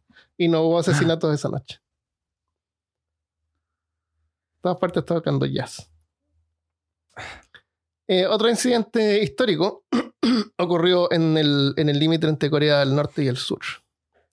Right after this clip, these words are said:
en la zona desmitila-, desmilitarizada.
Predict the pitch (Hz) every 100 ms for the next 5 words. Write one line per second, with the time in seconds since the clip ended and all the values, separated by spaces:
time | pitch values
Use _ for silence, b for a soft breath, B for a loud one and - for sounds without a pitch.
0 | _ 135 143 135 156 151 143 143 143 151
1 | 151 147 143 139 135 139 143 143 143 135
2 | 135 139 139 143 131 - 143 214